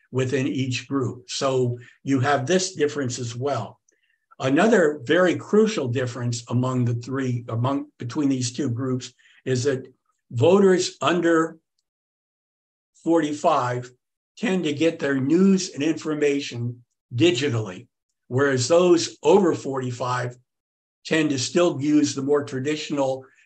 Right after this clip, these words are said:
methods, in particular television. So it's a matter of thinking about, on the one hand, TikTok and YouTube, and on the other hand, Fox,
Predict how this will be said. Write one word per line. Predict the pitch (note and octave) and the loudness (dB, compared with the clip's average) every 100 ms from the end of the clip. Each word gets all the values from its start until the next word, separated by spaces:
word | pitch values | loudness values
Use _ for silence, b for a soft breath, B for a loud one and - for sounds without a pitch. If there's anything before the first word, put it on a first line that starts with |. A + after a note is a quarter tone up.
| B - | B -4
methods, | B2 D3+ D3+ C#3 A#2 A#2 | 0 2 0 -2 -4 -4
in | - B2 | -2 -4
particular | C3 B2 D#3 - C3 B2 | -4 -4 -4 -2 -4 -4
television. | A#2 E3 D#3 A#2+ A2+ A#2 G#2+ _ _ _ | -2 0 0 -2 -6 -8 -18 _ _ _
So | - D#3+ D3 | -2 4 6
it's | C#3+ | 4
a | C#3+ | 0
matter | D#3+ E3+ D3 | 2 2 2
of | B2 | 0
thinking | F3+ E3+ E3+ C#3 | -2 -2 0 -4
about, | B2+ C3+ B2+ B2+ _ _ | 0 0 0 -4 _ _
on | B2+ B2+ | -6 -4
the | |
one | C3 E3+ E3 | 0 0 0
hand, | D3+ C#3+ C#3 C3+ b b - | -4 -4 -4 -6 b b -2
TikTok | F3+ F3 - A#3+ A#3 A3+ - - | -2 -2 -4 2 2 0 -10 -6
and | A#2+ B2+ | -2 2
YouTube, | F#3+ G3+ - C#3+ C3 C#3+ - _ _ _ _ | 4 2 0 -2 -2 -4 -8 _ _ _ _
and | B2+ C#3 | -6 -2
on | C#3+ | 0
the | D#3 | 2
other | F3+ D#3+ | 2 2
hand, | C#3+ C3+ C3+ B2+ - _ _ _ | 0 -4 -4 -6 -8 _ _ _
Fox, | D#3+ D#3 D#3 - - | 2 4 2 -2 -8